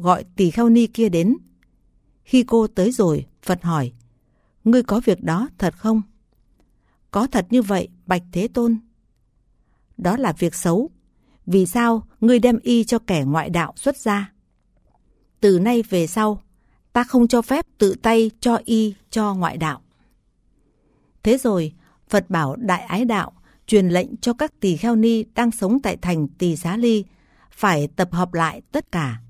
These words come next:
Dù ai nghe rồi cũng phải nghe lại. Nếu tỳ kheo ni tự tay cho y của sa môn, cho người thế tục và ngoại đạo, thì phạm tội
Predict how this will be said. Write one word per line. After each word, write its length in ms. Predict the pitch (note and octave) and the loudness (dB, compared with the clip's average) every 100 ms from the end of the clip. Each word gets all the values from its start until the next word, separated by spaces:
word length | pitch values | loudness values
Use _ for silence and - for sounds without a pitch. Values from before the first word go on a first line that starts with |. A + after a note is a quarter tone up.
| _ _ _ _ _ | _ _ _ _ _
Dù 220 | - F#3+ | 0 0
ai 220 | F3+ A#3 A3+ | 2 -2 0
nghe 180 | A3+ | -2
rồi 320 | G#3+ F3+ D#3 C#3 _ | -2 -2 -2 -6 _
cũng 180 | A3 C#4+ | -4 -2
phải 300 | - D#3+ C3 | -4 -6 -4
nghe 140 | G3+ G#3 | -6 -6
lại. 260 | E3+ C3+ - _ _ _ _ _ _ _ _ _ _ _ | -6 -8 -16 _ _ _ _ _ _ _ _ _ _ _
Nếu 260 | G#3 A#3 E4 | 2 2 2
tỳ 140 | - F#3+ | 0 0
kheo 180 | B3 B3 | 2 4
ni 260 | A#3+ A#3 - _ | 4 4 -2 _
tự 160 | G#3+ F#3+ | -2 0
tay 280 | A#3 A#3+ A3+ | 0 0 0
cho 180 | A#3+ A#3 | -2 -2
y 240 | A#3+ A3+ A3+ | 0 0 0
của 280 | A3 F3 C#3+ | -2 -2 0
sa 200 | A3 A3 | 0 2
môn, 300 | A3 A3 G3 - _ _ | 4 2 0 -8 _ _
cho 160 | B3+ | 2
người 280 | A#3 F#3+ D#3+ - | 4 4 2 0
thế 180 | F#3 B3+ | -2 0
tục 180 | A3 E3 - - | 0 -2 -6 -4
và 120 | E3+ | -2
ngoại 240 | D#3+ D#3+ | -2 -2
đạo, 260 | E3+ D#3 - _ _ _ _ _ _ | -4 -4 -8 _ _ _ _ _ _
thì 160 | G#3+ G3 | 0 2
phạm 240 | G3 F3+ | 0 -2
tội 240 | F#3 F3 | -2 -4